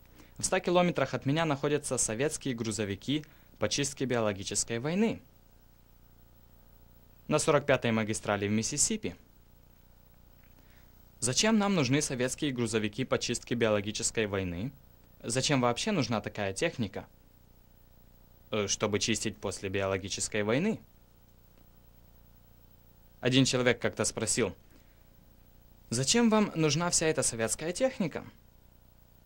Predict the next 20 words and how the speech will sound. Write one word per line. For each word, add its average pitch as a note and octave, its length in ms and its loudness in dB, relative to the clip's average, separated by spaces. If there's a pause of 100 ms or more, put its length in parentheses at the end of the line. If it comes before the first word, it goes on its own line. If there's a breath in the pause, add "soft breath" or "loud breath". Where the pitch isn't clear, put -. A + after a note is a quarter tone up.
(580)
Ему B2 200 6
ответили: A2+ 540 0
"Мы F3 140 2
привозим B2 400 4
их A2 100 2
сюда G#2+ 300 2
на G#2+ 100 2
покраску - 640 0 (260 soft breath)
и A2 80 -6
потом C#3+ 260 2
отправляем A2 440 -2
назад". A2 360 -2 (2250)
<laughs> - 360 -4 (300 loud breath)
Если D#3 220 4
вы D3+ 140 8
такие C3 280 2
тупые, B2 300 0
что - 180 -4
верите G#2+ 380 0
этому, A#2+ 460 0